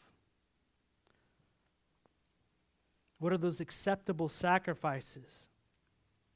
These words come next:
The priests in the Old Tef-, Testament, they offered animals. I know some of you have some animals you'd like to get rid of. That is not what we're <laughs> talking about, right? Neighbors' animals, sure, no.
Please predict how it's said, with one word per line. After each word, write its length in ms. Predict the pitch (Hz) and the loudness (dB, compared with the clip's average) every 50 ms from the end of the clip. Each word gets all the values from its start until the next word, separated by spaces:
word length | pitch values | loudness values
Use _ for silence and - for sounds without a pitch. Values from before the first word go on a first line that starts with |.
| _ _ _ _ _ _ _ _ _ _ _ _ _ _ _ _ _ _ _ _ _ _ _ _ _ _ _ _ _ _ _ _ _ _ _ _ _ _ _ _ _ _ - | _ _ _ _ _ _ _ _ _ _ _ _ _ _ _ _ _ _ _ _ _ _ _ _ _ _ _ _ _ _ _ _ _ _ _ _ _ _ _ _ _ _ -10
The 60 | 151 | -6
priests 340 | - - 180 175 175 - 180 | 0 0 0 0 0 -2 -2
in 60 | 175 | -2
the 40 | 170 | 0
Old 160 | 170 160 - | 0 -2 0
Tef-, 320 | - 180 170 - 175 160 - _ - - 151 143 - | 0 -2 -2 -2 -6 -10 -12 _ -20 -20 -20 -20 -8
Testament, 380 | - - 170 156 - 175 165 151 | -4 -4 -4 -4 -4 -6 -4 0
they 80 | 151 | 2
offered 340 | 156 165 170 - 185 170 - - | 4 4 4 2 0 -6 -6 -6
animals. 720 | - 160 160 165 160 151 139 120 113 110 - - - - - _ _ _ _ _ _ _ _ _ _ _ _ _ _ _ _ _ _ - | -4 -2 -2 0 0 -2 -4 -6 -10 -12 -18 -20 -20 -20 -20 _ _ _ _ _ _ _ _ _ _ _ _ _ _ _ _ _ _ -10
I 60 | 135 | -6
know 120 | 139 147 | -6 -6
some 200 | 143 - - 156 | -6 -6 -6 -6
of 120 | 147 143 139 | -6 -4 -4
you 140 | 143 147 143 | -4 -4 -4
have 220 | 139 143 143 139 | -4 -4 -6 -6
some 200 | - - 147 139 | -10 -10 -10 -8
animals 380 | 135 139 139 143 143 139 127 135 | -8 -8 -8 -8 -8 -10 -10 -8
you'd 80 | 139 | -8
like 140 | 143 143 135 | -6 -6 -8
to 80 | - 139 | -8 -8
get 120 | 143 113 | -8 -8
rid 140 | 139 143 143 | -6 -6 -6
of. 140 | 139 127 131 | -6 -6 -6
That 160 | 139 139 135 | -8 -8 -8
is 100 | 123 - | -8 -6
not 300 | 143 143 151 160 160 - | -2 0 0 0 0 0
what 100 | 156 156 | -2 -2
we're 80 | 151 131 | -2 -4
<laughs> 0 | |
talking 460 | - - - 160 156 156 - - 160 | -4 0 2 2 2 2 2 0 0
about, 300 | 151 135 151 147 151 151 | 2 4 4 4 6 8
right? 320 | 156 160 175 185 208 190 - - - - - - - | 8 10 10 10 8 6 2 -6 -18 -20 -8 0 4
Neighbors' 320 | 165 170 156 170 165 147 | 4 6 6 6 4 6
animals, 360 | 175 170 170 170 170 175 170 | 6 6 6 6 4 2 0
sure, 440 | - - 339 330 330 311 285 247 185 | 0 -2 -4 -2 0 2 2 2 0
no. 400 | 139 156 185 208 202 170 139 123 | 2 2 4 4 4 4 2 -2